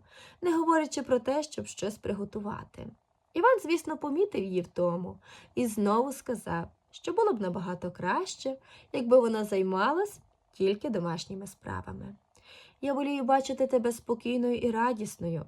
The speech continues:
а не такою змученою», — казав він. Ірина тільки кивала головою. Вона розуміла, що Іван не до кінця її розуміє. Для неї робота була частиною її життя,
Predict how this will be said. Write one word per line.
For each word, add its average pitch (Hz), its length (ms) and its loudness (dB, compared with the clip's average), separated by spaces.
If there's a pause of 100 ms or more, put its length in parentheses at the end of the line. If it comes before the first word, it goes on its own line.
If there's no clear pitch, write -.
а 240 80 -6
не 254 140 2
такою 247 400 2
змученою», — 208 760 -6 (300)
казав 185 380 -10
він. 185 340 -10 (560)
Ірина 330 300 2
тільки 285 320 -4
кивала 233 340 2
головою. 208 680 -4 (260)
Вона 330 220 -2
розуміла, 294 640 -2
що 240 180 -6
Іван 233 360 0
не 240 100 0
до 226 140 -4
кінця 214 520 -4
її 233 200 -2
розуміє. 220 680 -6 (520)
Для 233 120 4
неї 240 260 6
робота 233 460 4
була 190 200 0
частиною 214 720 -2
її 208 220 0
життя, 208 540 -6